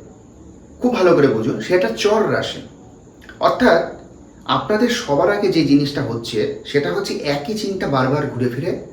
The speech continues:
আপনাদের লাইফে একটা প্রবলেম ক্রিয়েট করছে, কারণ জল সবসময় প্রবাহিত হয়, ঠিক আছে? কিন্তু সে যখন একটা স্থিরে চলে যায়,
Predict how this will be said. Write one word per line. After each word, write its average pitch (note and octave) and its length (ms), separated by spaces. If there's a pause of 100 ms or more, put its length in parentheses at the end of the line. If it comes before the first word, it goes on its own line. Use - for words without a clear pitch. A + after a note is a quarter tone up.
আপনাদের C#3+ 400 (240)
লাইফে D3+ 500 (920)
একটা B2 480 (280)
প্রবলেম E3 380
ক্রিয়েট - 280
করছে, - 240 (560)
কারণ A3 360 (720)
জল A3 540
সবসময় - 440
প্রবাহিত A2+ 380
হয়, - 180 (920)
ঠিক D4+ 140
আছে? - 260 (640)
কিন্তু A3+ 240
সে F3+ 260
যখন - 500
একটা - 480 (1120)
স্থিরে C4 440
চলে C#3 200
যায়, G#2+ 320